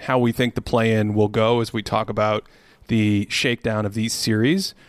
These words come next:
Um, but, you know, postseason basketball, some crowds coming back into the arena, putting a little electricity in the game. Are, let's, let's just start. Are, is there anything you're really looking forward to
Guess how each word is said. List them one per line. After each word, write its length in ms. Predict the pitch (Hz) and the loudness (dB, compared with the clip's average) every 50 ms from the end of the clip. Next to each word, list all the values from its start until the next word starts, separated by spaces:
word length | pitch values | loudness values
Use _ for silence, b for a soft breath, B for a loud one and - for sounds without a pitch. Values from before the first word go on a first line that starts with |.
| b b b | b b b
Um, 260 | - 120 123 127 123 - - - | -2 0 2 2 0 -2 -4 -2
but, 240 | 143 151 156 143 _ _ _ _ _ _ _ _ _ | 0 0 0 0 _ _ _ _ _ _ _ _ _
you 140 | 147 170 233 | -8 -4 0
know, 280 | 226 147 113 123 151 - - - - - - - - - | 0 2 2 0 -2 -2 -6 -20 -20 -20 -20 -18 -10 -6
postseason 500 | - 180 202 196 - - 185 156 165 143 | -2 0 0 0 0 0 0 2 2 2
basketball, 720 | 123 120 123 135 - - 147 127 143 147 147 151 160 165 147 | 2 2 0 0 -2 -4 -2 0 2 2 2 0 -2 -4 -6
some 240 | - - - 131 117 | -6 -4 -2 -2 -4
crowds 760 | - - - 127 120 120 127 131 135 139 139 135 - - - | -4 -4 -2 -2 0 0 2 2 2 0 0 -4 -6 -6 -6
coming 400 | - - - - 117 120 131 131 117 | -4 -4 -2 0 2 2 2 2 2
back 260 | 127 117 120 - - | 2 0 0 -2 -4
into 160 | 123 113 - | -6 -6 -4
the 140 | 113 110 104 | -4 -2 -2
arena, 320 | 101 98 107 113 123 143 143 | -2 0 0 2 2 0 0
putting 240 | - - 120 120 113 | 0 0 -2 0 0
a 60 | 107 | -2
little 380 | 107 110 123 131 139 135 120 113 | -4 -2 0 2 2 2 2 2
electricity 720 | 107 113 - - - 117 113 - 131 123 127 131 147 - b b b b b b b _ - | 0 -4 -4 -2 0 0 0 2 0 0 0 0 -2 -6 b b b b b b b _ -2
in 180 | 127 123 123 127 | 2 2 4 4
the 60 | 120 | 2
game. 560 | 110 101 110 107 107 110 127 156 190 208 202 - B B B B B B - | 2 0 0 -2 0 0 0 -2 -2 -4 -6 -6 B B B B B B 0
Are, 300 | 131 139 143 147 139 - - | 2 4 4 4 2 0 0
let's, 320 | 139 - 156 - - - | -2 0 0 -2 -2 0
let's 180 | 170 170 - - | 0 0 0 2
just 180 | 175 - - - | 0 0 2 0
start. 240 | - - 175 - | 0 0 -2 0
Are, 100 | 135 127 127 123 - | 2 0 0 0 0
is 140 | 143 143 127 | -2 -2 0
there 100 | 135 143 | 2 2
anything 300 | 151 185 196 170 175 165 | 2 2 2 2 2 4
you're 100 | 151 143 | 4 4
really 240 | 131 127 147 151 151 | 4 4 4 4 4
looking 280 | 135 131 127 - - 113 | 4 2 2 2 0 -2
forward 400 | - - 139 147 143 127 113 101 | 0 2 2 4 4 4 2 2
to 420 | - - 107 101 98 95 92 95 | 0 0 2 2 2 2 2 0